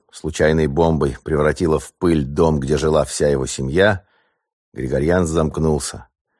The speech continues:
И более никто не слышал от него шуток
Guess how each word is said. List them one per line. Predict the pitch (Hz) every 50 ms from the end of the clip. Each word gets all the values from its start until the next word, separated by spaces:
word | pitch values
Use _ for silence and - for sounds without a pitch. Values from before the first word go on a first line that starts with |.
| _ _ _ _ _ _ _ _ -
И | -
более | 62 64 78 95 104 107 107 104 104 98 87 80 -
никто | - 71 69 67 - - 71 65
не | 69 65 64
слышал | - - 82 101 - - 98 90
от | 85 - -
него | 85 80 80 80 82 80 76 69 69 - _ _ _ _ _ _ _ -
шуток | - - 85 87 - 76 71 - - -